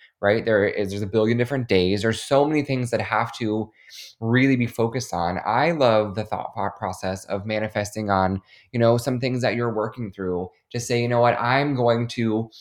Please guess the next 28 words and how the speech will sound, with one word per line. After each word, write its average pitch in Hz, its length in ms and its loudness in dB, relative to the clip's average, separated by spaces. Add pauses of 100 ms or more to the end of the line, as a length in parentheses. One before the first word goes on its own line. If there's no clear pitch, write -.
(320)
do 127 180 6
this 117 220 2
thing 107 200 2
with 107 160 0
my 107 160 4
job. 90 300 2
I'm 104 100 -2
gonna 110 120 -2
do 104 80 -4
this 127 200 -2
thing 135 160 -2
with 117 140 -2
my 110 80 0
relationship," 92 640 -4
or 92 120 2
I'm 104 160 -2
manifesting, 120 800 -4
you - 440 -8
know, 107 60 6
a 104 40 2
husband 98 560 -2
or 110 120 2
a 117 100 2
wife 104 480 -2
or 117 80 0
a 113 140 -6
child, 92 580 -6
right? 117 300 -4